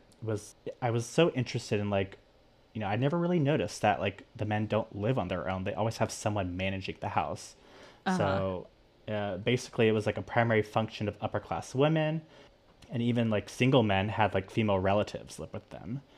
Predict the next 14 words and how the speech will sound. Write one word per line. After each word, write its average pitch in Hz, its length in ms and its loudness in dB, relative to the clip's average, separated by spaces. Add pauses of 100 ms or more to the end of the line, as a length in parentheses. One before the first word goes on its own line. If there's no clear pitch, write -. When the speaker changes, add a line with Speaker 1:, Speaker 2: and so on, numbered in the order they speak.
(220)
Speaker 2:
Mm-hmm. 160 460 -6
Speaker 1:
And 98 760 -4 (120)
Speaker 2:
Like 160 160 -8
Speaker 1:
it - 40 -8
Speaker 2:
Arthur 170 280 0
and 170 100 -4
his 170 140 -6
sister. - 460 -10
<laughs> - 420 2
Speaker 1:
Exactly. 139 1700 10 (300)
<laughs> - 400 -12
Basically, 107 960 6 (500)
you 110 80 -6
know, 98 300 0